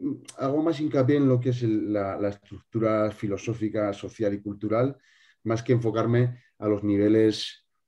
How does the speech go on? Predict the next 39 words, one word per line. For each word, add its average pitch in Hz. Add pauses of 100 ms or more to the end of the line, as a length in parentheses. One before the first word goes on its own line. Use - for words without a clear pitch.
eh, 101
en 90
fin, 120
como 98
has 101
hecho 101
tú, 110
a 101
esos 120
elementos 110
musicales. 101 (220)
Mi 113
formación 113
es 165
musical 147 (100)
y 127
musicológica. 110 (460)
Hice 120
clásico 160
e 131
hice 123
jazz, 120
y 123
hubo 135
un 147
momento 156
en 143
el 117
que, 113 (120)
mm, 110
te 120
das 123
cuenta 135
de 131
que 120
cada 123
uno 139
escucha 143
con 120